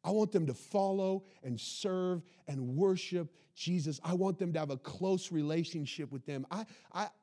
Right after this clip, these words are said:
I don't want for you in this community to just come and hear Pastor Wayne and I hear good messages and you walk out and go, "That was a great sermon. Man, they're smart."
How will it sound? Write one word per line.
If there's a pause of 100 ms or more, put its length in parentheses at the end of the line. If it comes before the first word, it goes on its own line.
(140)
I
don't
want
for
you
in
this
community (240)
to
just
come
and
hear (160)
Pastor
Wayne
and
I
hear
good
messages
and
you
walk
out
and
go,
"That
was
a
great (420)
sermon. (920)
Man,
they're
smart."